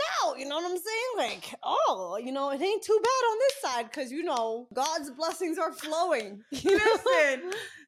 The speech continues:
Speaker 1: Like,
Speaker 2: you
Speaker 1: we're
Speaker 2: are
Speaker 1: unicorns.
Speaker 2: damn right.
Speaker 1: Uh,
Speaker 2: You are
Speaker 1: yeah.
Speaker 2: damn, that is definitely, so, <laughs> and we have to ta-,
Speaker 1: Unicorn.
Speaker 2: take advantage of it now because as, I won't lie, like,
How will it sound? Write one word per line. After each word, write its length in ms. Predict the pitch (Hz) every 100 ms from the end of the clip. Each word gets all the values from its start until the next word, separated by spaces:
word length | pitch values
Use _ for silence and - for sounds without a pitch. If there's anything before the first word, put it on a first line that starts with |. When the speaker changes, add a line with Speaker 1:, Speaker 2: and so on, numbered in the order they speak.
| 302
Speaker 1:
Like, 200 | 302 427
Speaker 2:
you 0 |
Speaker 1:
we're 180 | 427 330
Speaker 2:
are 480 | 302 302 294 285 339
Speaker 1:
unicorns. 220 | 254 214
Speaker 2:
damn 580 | 294 294 294 302 311 311
right. 680 | 294 254 233 214 202 190 - _ -
Speaker 1:
Uh, 40 | 254
Speaker 2:
You 160 | 277 453
are 280 | 453 370 311
Speaker 1:
yeah. 80 |
Speaker 2:
damn, 360 | 302 294 277 -
that 200 | 294 359
is 140 | 349 202
definitely, 360 | 247 247 247 _ _
so, 220 | - - 339 330 - -
<laughs> 480 | 311 - _ _
and 140 | - 294
we 80 | 349
have 120 | 330
to 60 | 320
ta-, 160 | 392
Speaker 1:
Unicorn. 220 | 392 403 427
Speaker 2:
take 180 | 339 349
advantage 400 | 262 262 269 233
of 100 | 233
it 160 | 240 202
now 580 | 214 214 208 175 147 156
because 380 | 202 285 254 247 220
as, 280 | 233 277 - -
I 80 | 226
won't 200 | 277 254
lie, 360 | 202 226 254
like, 220 | 220 185